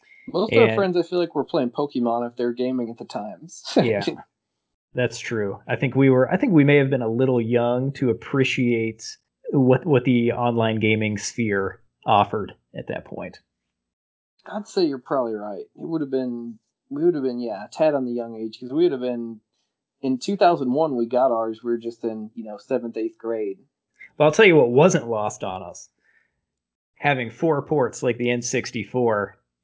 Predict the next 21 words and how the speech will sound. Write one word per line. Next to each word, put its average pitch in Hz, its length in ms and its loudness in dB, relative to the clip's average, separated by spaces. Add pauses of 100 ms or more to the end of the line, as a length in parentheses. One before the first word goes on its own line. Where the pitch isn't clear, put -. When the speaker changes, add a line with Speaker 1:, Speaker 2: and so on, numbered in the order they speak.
Speaker 2:
and 120 140 -4
being 127 160 4
able 120 160 0
to 117 140 -2
Speaker 1:
Yes. 107 100 -4
Speaker 2:
play 117 540 -2 (180)
some 127 200 -10
pretty 160 240 6
incredible 123 540 2
multiplayer 117 680 0
experiences 104 720 -8
directly 120 480 -2
on 101 120 -2
the 98 80 -8
same 98 280 -6
T 110 180 -10
V. 107 340 -12 (420)
That 143 120 4
was 135 160 -2
something 95 320 -8
else. - 300 -20